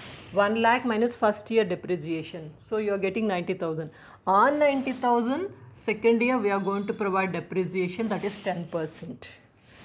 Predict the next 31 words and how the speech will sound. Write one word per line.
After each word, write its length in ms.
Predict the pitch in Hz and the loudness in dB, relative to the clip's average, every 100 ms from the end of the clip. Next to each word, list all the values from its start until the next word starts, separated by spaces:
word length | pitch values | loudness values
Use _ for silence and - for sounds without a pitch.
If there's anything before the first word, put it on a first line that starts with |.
| - - - | -16 -14 -2
Ten 240 | 202 202 196 | 0 0 0
percent 440 | 196 - 233 233 | -2 0 -2 0
on 260 | 185 185 175 | -2 0 0
this. 420 | 170 156 - - - - _ _ _ _ - - - - - - - - - - | -2 -4 -8 -18 -20 -20 _ _ _ _ -20 -20 -20 -20 -20 -20 -16 -14 -6 2
In 100 | 254 | 2
the 80 | 277 | 4
same 200 | 254 262 | 4 4
way, 60 | |
third 420 | 262 180 175 226 | 2 2 4 4
year 180 | 285 294 | 4 2
if 140 | 294 277 | 0 -2
you 100 | 262 | 0
want 340 | 254 254 247 | 2 0 -2
to 340 | 269 269 247 247 - | 0 4 4 2 4
calculate 720 | 196 196 208 214 208 247 185 | 4 4 0 -2 -2 -2 -4
ninety 300 | 185 190 214 | -4 -4 -2
thousand 400 | 226 220 233 247 | 0 2 2 4
minus 320 | 240 240 240 | 4 2 0
nine 280 | 208 180 180 | -2 -2 -2
thousand, 340 | 190 175 180 | -4 -2 -4
that 140 | 180 185 | -4 -4
is 120 | 214 | -2
eighty-one 600 | 196 196 226 175 196 214 | -2 -2 -2 0 -2 -2
thousand. 480 | 175 160 151 156 - - - _ _ | -4 -4 -6 -8 -12 -18 -20 _ _
So 120 | 214 | -6
third 380 | 208 220 233 247 | 0 2 4 4
year 200 | 262 262 | 2 2
you 100 | 226 | 0
will 80 | 208 | 0
be 100 | 220 | -2
calculating 680 | 208 185 190 202 202 226 | -2 -4 -4 -4 -2 -4